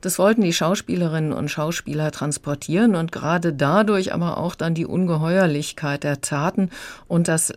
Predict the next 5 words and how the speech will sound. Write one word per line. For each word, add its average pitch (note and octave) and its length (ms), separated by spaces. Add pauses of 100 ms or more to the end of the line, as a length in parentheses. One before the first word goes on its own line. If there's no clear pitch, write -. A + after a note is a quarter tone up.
Leiden D3+ 480
der D#3 100
Hinterbliebenen D3+ 840
hörbar C#3+ 320
machen. A#2+ 460